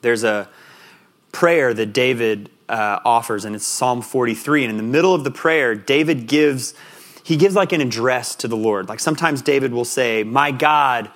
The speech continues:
the Lord Most High." And he'll, like, tag some sort of expression onto the end of his, his addressing God. And he says, "To my God,"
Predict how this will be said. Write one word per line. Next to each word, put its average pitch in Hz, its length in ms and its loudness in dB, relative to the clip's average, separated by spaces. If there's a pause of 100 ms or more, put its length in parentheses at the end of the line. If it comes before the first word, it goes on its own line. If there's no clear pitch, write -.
(220)
the 135 80 -2
Lord 127 300 0
Most 117 300 -6
High." 101 340 -2
And 92 120 -18
he'll, 139 140 -2
like, 135 320 0
tag 151 520 0
some 135 300 -4
sort 131 240 -2
of 117 80 -4
expression 120 800 -4 (300)
onto 120 260 -2
the 117 200 -2
end 123 180 -2
of 110 100 -4
his, 113 300 -4
his 117 220 -4
addressing 113 480 -4
God. 113 240 0
And 104 100 -10
he 127 100 -4
says, 123 400 -2 (580)
"To 175 180 2
my 147 200 2
God," 127 640 2